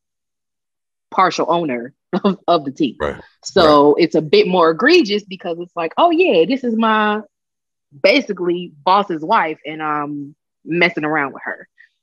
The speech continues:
Speaker 1: Um,
Speaker 2: Right.
Speaker 1: so I think that's why the suspension came down, not because of anything quote unquote immoral. Like, we had a whole team owner or team player in the, uh, not, uh,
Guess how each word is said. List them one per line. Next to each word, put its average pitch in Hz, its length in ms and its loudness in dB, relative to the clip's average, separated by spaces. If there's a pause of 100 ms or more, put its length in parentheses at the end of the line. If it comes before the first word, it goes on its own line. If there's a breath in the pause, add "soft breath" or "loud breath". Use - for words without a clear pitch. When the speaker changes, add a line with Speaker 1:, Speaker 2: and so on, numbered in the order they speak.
(100)
Speaker 1:
Um, 147 300 -4
Speaker 2:
Right. - 60 -6
Speaker 1:
so 208 80 4
I 196 140 4
think 196 240 0
that's 170 260 0
why 160 160 0
the 147 100 -4
suspension 147 480 -10
came 135 220 -4
down, 131 260 -2
not 139 220 0
because 143 300 -2
of 139 100 0
anything 139 460 -4
quote 143 200 0
unquote 135 380 -4
immoral. 139 680 -4
Like, 131 280 -8 (340 loud breath)
we 170 140 4
had 160 160 4
a 147 80 4
whole 160 640 2
team 160 640 -6 (680)
owner 196 400 2
or 160 140 0
team 185 320 -8
player 185 380 -2
in 185 180 -6
the, 175 220 -8
uh, 156 480 -4
not, 160 240 -6 (160)
uh, 127 340 -6